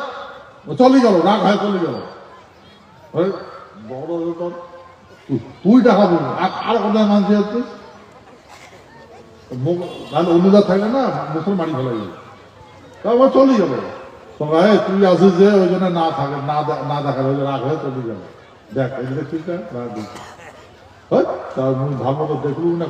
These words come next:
কোটে ঠ্যাং, কোটে মাথা, কোটে কি, তো চলে গেল, তুই শব্দ শুনছ না। তা বলে, "ঠিক আছে, মুই তোর ওটা পাঠিয়ে দিন, তোর বাড়ি পাঠিয়ে দিন।" আসাম, বঙাইগাঁও,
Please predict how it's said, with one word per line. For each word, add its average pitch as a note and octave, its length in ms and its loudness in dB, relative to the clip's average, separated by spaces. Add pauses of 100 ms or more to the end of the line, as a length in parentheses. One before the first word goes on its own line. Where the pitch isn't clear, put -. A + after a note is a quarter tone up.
কোটে D3+ 240 0
ঠ্যাং, D3 300 0
কোটে C#3+ 180 -2
মাথা, C3+ 400 -2
কোটে C3+ 180 -4
কি, D3 360 -6 (340)
তো A#2+ 80 -6 (100)
চলে C#3 220 -2
গেল, C#3+ 260 0 (180)
তুই G3 160 0
শব্দ F3 180 -2
শুনছ C3+ 340 2
না। F2+ 80 -4 (880)
তা E3+ 60 6
বলে, B3+ 300 6
"ঠিক C#4 180 4
আছে, C4 180 4
মুই G#3+ 220 -2
তোর B3+ 120 2
ওটা A#3+ 140 0
পাঠিয়ে G#3+ 280 0
দিন, F#3 180 2
তোর G3+ 140 2
বাড়ি F3+ 260 2
পাঠিয়ে D#3+ 220 0
দিন।" B2+ 140 -2 (600)
আসাম, D#3+ 520 -2 (1040)
বঙাইগাঁও, F3 600 -2